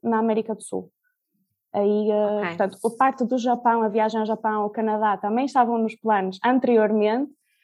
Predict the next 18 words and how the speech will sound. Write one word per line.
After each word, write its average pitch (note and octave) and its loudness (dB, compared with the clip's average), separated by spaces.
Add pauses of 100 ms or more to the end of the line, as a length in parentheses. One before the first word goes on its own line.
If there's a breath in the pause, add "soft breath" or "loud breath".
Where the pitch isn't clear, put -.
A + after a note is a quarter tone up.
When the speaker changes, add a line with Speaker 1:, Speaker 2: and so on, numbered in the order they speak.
(200)
Speaker 1:
mas A#3 2
quando B3 4
realmente B3 2
tomei A#3+ 0
a A3+ -2
decisão, A#3 0
informei A#3 0
a A3+ 0
família A3+ 2
e G#3 0
mandei G#3+ -2
cartas A3 0
registadas G3+ -4
a G#3 -4
informar, G#3+ -4
portanto, G#3+ -12
"Com A#3+ 6
licença, G#3+ 0